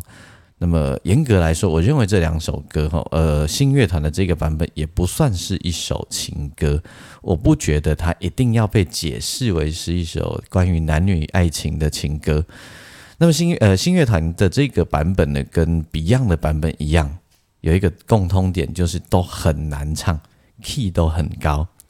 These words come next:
那个信乐团刚出来的时候，让大家受到很大的惊吓哦，很，就是那个阿，呃，那个信，好，信乐团的主唱信，他声音超高、超高、超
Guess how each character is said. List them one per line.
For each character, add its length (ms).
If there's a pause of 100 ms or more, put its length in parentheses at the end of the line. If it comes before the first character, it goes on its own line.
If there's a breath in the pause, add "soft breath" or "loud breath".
(460 loud breath)
那 100
个 100
信 200
乐 120
团 240
刚 240
出 280
来 200
的 140
时 160
候， 180 (260)
让 200
大 100
家 240
受 200
到 140
很 140
大 160
的 60
惊 240
吓 200
哦， 200 (160)
很， 180 (140)
就 160
是 120
那 120
个 200
阿， 220 (160)
呃， 140
那 140
个 100
信， 340 (240)
好， 200
信 160
乐 80
团 120
的 80
主 160
唱 220
信， 220 (640 loud breath)
他 140 (180)
声 180
音 120
超 200
高、 200
超 180
高、 200
超 380